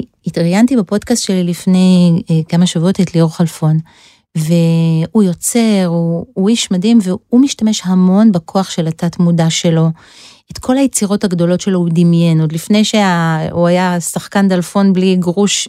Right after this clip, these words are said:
אה, הוא דמיין את המופע שהוא יוצר, מופיע בברודווי, ובאמת זה הגיע לברודווי. אבל חלק מזה זה שהוא חרוץ לעשות את כל הדרך, אבל הוא חלה בקורונה, בתחילת ה-, בתחילת הקורונה, כשזה עוד היה לפני החיסונים, נורא נורא מדאיג.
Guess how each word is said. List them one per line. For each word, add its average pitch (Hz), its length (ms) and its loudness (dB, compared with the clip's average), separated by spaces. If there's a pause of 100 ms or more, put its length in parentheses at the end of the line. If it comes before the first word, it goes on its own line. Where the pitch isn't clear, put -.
אה, 165 360 -4
הוא 190 160 -2
דמיין 190 320 2
את 202 100 -2
המופע 180 360 -2
שהוא 190 160 -2
יוצר, 180 340 -2 (320)
מופיע 185 400 -2
בברודווי, 190 520 0
ובאמת 180 380 -2
זה - 80 -4
הגיע 190 260 -2
לברודווי. 175 420 -2 (440)
אבל 175 160 -2
חלק 220 320 -4
מזה 220 200 2
זה 202 80 -6
שהוא - 180 -2
חרוץ 180 480 -4
לעשות 170 320 -4
את 175 80 -4
כל 165 200 -2
הדרך, 160 440 0
אבל 160 140 -2 (420)
הוא 262 120 2
חלה 180 380 -2
בקורונה, 160 640 0 (280)
בתחילת 185 720 -4 (420)
ה-, 156 420 0 (300)
בתחילת 180 460 -4
הקורונה, 185 480 0
כשזה 160 340 -4
עוד 160 140 0
היה 175 260 0 (340)
לפני 214 200 -2
החיסונים, 180 520 -2
נורא 180 220 0
נורא 214 200 2
מדאיג. 160 420 -2